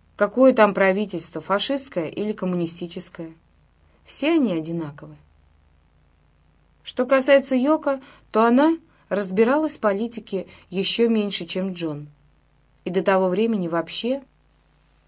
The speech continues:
не высказывалась на подобные темы. Однако было ясно, что инициатором постельных интервью стала именно она, вдохновившись, скорее всего, выступлениями японского артиста Яои Кусама,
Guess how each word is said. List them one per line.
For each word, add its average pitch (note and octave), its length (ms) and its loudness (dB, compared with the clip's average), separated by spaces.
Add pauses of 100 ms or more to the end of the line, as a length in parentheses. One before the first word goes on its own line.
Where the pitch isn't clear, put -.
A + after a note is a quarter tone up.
не G#3+ 160 4
высказывалась A3+ 800 0
на F3+ 80 -4
подобные E3 560 -2
темы. D3 460 -10 (400)
Однако C#4 460 6
было B3+ 180 6
ясно, C#4+ 520 6
что B3+ 220 0
инициатором G#3+ 880 2
постельных G3 560 -2
интервью F3+ 580 -4 (240)
стала A#3 380 2
именно A#3 580 2
она, E3+ 300 -4 (340)
вдохновившись, G#3 880 0 (220)
скорее G#3 500 2
всего, G3+ 380 -2
выступлениями A3 840 2
японского F3+ 720 -2
артиста A3 600 -6 (280)
Яои E3+ 500 -2
Кусама, E3 600 -10